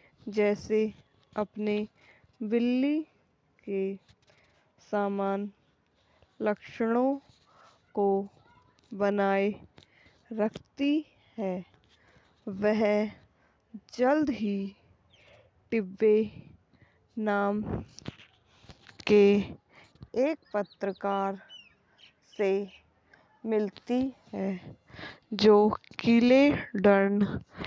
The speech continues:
के काल्पनिक शहर के अखबार के लिए काम करता है। डिब्बे बहुत शर्मीले हैं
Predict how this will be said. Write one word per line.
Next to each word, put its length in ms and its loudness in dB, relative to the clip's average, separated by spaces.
के 300 6
काल्पनिक 680 2
शहर 560 4
के 220 2
अखबार 640 2
के 360 -2
लिए 540 4
काम 400 0
करता 680 0
है। 180 2
डिब्बे 640 6
बहुत 500 2
शर्मीले 1000 2
हैं 440 0